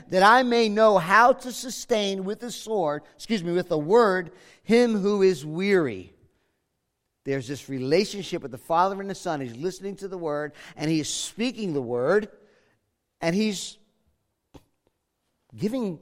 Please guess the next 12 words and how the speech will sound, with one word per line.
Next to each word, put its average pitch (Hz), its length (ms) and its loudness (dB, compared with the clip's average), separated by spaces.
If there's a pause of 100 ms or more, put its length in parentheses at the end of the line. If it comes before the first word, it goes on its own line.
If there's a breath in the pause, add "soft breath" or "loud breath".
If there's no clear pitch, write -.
(120)
comfort 247 480 -14
to 170 100 -18
the 180 100 -10
weary. 175 440 -14 (840)
Hebrews 277 340 0
chapter 202 300 -2
five 196 380 0
says 165 240 -2
that 123 160 -6
Jesus 196 500 -8
learned 170 480 -6
obedience 139 1040 -8